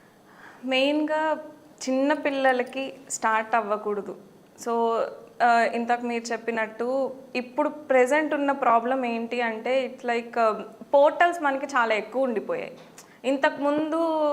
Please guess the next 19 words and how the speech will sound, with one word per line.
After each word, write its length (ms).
కాలంలో 420
మనకి 280
ఫోన్స్ 480
కానీ 420
ఎక్కడ 360
అవైలబుల్ 520
ఉంటుంది, 800
ఏం 320
ఉంటుంది 340
అనేది 300
తెలీదు. 400
So, 120
ఆ 360
already 400
కల్టివేట్ 540
చేసే 240
ప్లేసెస్‌లోనో, 800
అంటే, 520
ఆ, 200